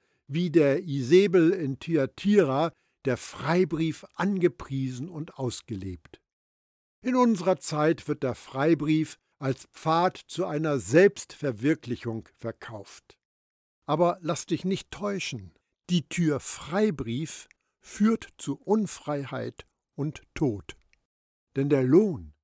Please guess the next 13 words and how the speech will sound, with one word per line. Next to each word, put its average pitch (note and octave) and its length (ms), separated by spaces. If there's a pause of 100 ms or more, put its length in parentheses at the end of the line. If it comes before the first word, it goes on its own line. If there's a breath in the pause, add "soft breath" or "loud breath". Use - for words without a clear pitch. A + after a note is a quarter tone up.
(140)
den D3 200
die C3 140
Sünde E3+ 600 (120)
ihren F#3+ 420
Sklaven D3+ 840
zahlt, A#2 540 (480)
ist - 440 (320)
der D#3+ 180
Tod. G2+ 420 (480)
Römer G#2+ 280
sechs, - 500
Vers - 240
dreiundzwanzig. A#2 1120